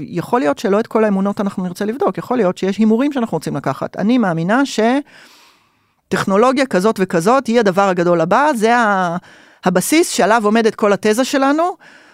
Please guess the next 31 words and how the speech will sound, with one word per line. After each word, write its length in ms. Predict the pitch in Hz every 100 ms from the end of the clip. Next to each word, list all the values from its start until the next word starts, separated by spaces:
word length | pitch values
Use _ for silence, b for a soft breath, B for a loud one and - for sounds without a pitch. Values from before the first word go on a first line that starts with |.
| B B B -
ואני 280 | 185 202 208
לא 120 | 254
מתכוונת 500 | 277 226 185 180 165
לבדוק 320 | 165 175 170
את 60 | 170
זה 80 | 175
כרגע, 400 | 180 226 311 381 -
זה 180 | 202 190
הימור 340 | 190 254 240
גדול 280 | 175 220 285
שאני 260 | 254 185 175
מוכנה 340 | 165 185 180
לקחת. 460 | 160 143 - - -
סבבה, 480 | - - 160 165 233
אבל 140 | 185
בואו 160 | 170 226
נשים 220 | 202 220
את 80 | 220
ההימור 260 | 180 190 196
הזה 100 | 160
על 80 |
השולחן, 400 | 147 139 - 160 -
בואו 200 | 170 190
נבין 400 | 170 170 214 202
שאנחנו 280 | 180 156 156
לוקחים 240 | - 165
הימור. 360 | 170 165 135 147 B B B B B B B 202
אחד 180 | 226
הכלים 260 | 214 214 214
שאני, 320 | 202 185 180
אה, 480 | 165 156 156 151 147